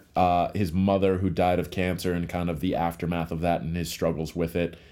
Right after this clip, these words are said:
Um, really, really intense, so much so that it's kind of hard to go back to a lot of times, but still,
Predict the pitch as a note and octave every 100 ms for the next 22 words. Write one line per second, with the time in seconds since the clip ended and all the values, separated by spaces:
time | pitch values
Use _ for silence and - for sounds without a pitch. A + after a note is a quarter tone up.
0 | - - E2+ E2+ E2 E2 G#2 G#2 B2 D3
1 | E3+ E3+ E3+ - - _ - G2 B2 B2+
2 | A#2+ G#2+ A2+ A#2 B2 - - - C3+ B2
3 | A#2+ A#2+ - A2+ G#2 F#2+ F2+ - - -
4 | - G#2+ G2 G2 F2 F2+ E2+ E2+ E2+ E2+
5 | - E2 D#2 D#2 C#2+ D#2+ D#2 C#2 F#2 E2+
6 | - - G2 F2 E2+